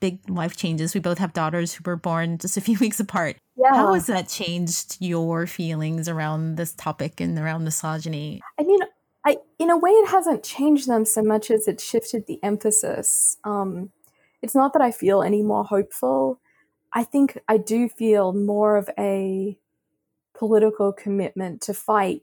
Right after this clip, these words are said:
Speaker 2: in a way that I was too tired to, to feel as much as I do now. Um, at the end of my first book, I just felt despair, and I,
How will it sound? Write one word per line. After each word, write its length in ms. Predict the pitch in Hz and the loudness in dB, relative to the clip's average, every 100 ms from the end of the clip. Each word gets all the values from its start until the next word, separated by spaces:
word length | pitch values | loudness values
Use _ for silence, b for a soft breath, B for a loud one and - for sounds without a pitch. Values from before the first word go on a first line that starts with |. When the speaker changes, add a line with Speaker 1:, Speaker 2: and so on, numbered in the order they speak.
| - | -6
Speaker 2:
in 120 | 208 | -4
a 60 | 196 | 0
way 220 | 196 190 | 0 0
that 140 | 190 | 0
I 120 | 190 190 | -2 -2
was 300 | 185 185 - | -2 -4 -8
too 260 | - 196 | -8 -10
tired 720 | - 196 190 180 175 - 208 - - - _ _ _ _ _ _ | -6 -2 0 0 -2 -6 -10 -16 -18 -20 _ _ _ _ _ _
to, 640 | - 214 190 190 190 196 - _ _ - | -6 -2 -2 -2 -6 -8 -10 _ _ -8
to 100 | 220 | -6
feel 380 | - 208 185 | 2 2 4
as 160 | 180 185 | 0 0
much 240 | 190 180 | -4 -4
as 120 | 190 180 | -6 -6
I 120 | 180 | -6
do 160 | 175 | -8
now. 640 | 175 175 180 175 156 - - _ _ _ | -8 -6 -6 -4 -6 -8 -12 _ _ _
Um, 420 | 202 196 190 202 - - | -6 -6 -6 -8 -10 -8
at 100 | 208 | -2
the 160 | 226 208 | 2 4
end 140 | 214 | 2
of 100 | 208 | 0
my 100 | 196 | -4
first 380 | - 185 185 - | -6 -6 -6 -6
book, 140 | 190 | -8
I 80 | 190 | -6
just 260 | 190 190 - | -6 -8 -4
felt 400 | 190 175 - - | -2 -2 -6 -10
despair, 800 | 185 - 196 202 - 151 - - - | -8 -6 -4 -4 -2 -4 -6 -12 -12
and 320 | 190 180 175 - | -10 -10 -14 -14
I, 240 | 190 185 | -10 -8